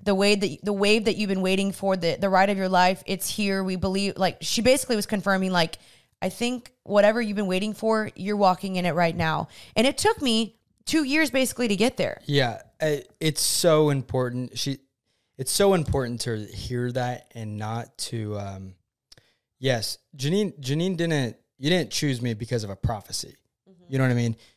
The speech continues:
Speaker 2: The prophecy was, it was somebody coming with something, um, and you tested it, but
Speaker 1: When it
Speaker 2: ultimately
Speaker 1: confirmed.
Speaker 2: and it confirmed, but ultimately you have to have the, um,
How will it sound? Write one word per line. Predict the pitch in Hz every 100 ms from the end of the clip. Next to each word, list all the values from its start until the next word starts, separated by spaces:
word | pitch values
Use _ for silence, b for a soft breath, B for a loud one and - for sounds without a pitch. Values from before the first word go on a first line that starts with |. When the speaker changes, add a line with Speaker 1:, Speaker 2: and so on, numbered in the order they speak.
| b -
Speaker 2:
The | 131
prophecy | 170 202 185 170 - 135
was, | 120 110 - _ _ _
it | 131 123
was | 123 123 113
somebody | - 151 165 165 147
coming | - 139 147
with | 139 127 - _
something, | - - 123 113 110 104 98 _ _ _ _ _
um, | 120 117 110 110 113 -
and | 123
you | 117
tested | 113 - 143 147 - 110
it, | 98 98 - _ _ _
but | 143 -
Speaker 1:
When | 160 180 247 262
it |
Speaker 2:
ultimately | - 220 135 123
Speaker 1:
confirmed. | 226 143 156 175
Speaker 2:
and | 165
it | -
confirmed, | 147 135 135 127 113
but | 127
ultimately | 175 202 165 143
you | 117 135
have | 113 131 151
to | -
have | 123 113 110 110 104 b b b -
the, | 110 117 117 113
um, | 110 104 98 92